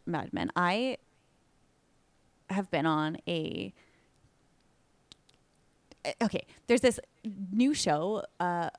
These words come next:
on H B O called Love and Death with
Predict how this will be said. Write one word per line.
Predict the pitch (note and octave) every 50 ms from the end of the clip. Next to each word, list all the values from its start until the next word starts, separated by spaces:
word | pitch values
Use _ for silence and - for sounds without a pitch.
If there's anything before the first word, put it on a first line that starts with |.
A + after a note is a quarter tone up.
| - _
on | - F3+ F3 E3 -
H | F#3 F#3 - -
B | - E3 D#3
O | D3 - - - F#3+ F#3+ - -
called | - - - F3+ D#3+ D#3+ D#3 D#3 D#3 D#3 D#3 D#3+ - - -
Love | F3 F3 E3 D#3 E3
and | F#3+ F#3+ F#3 E3+
Death | - F#3 - - B3+ B3+ - - -
with | F3+ E3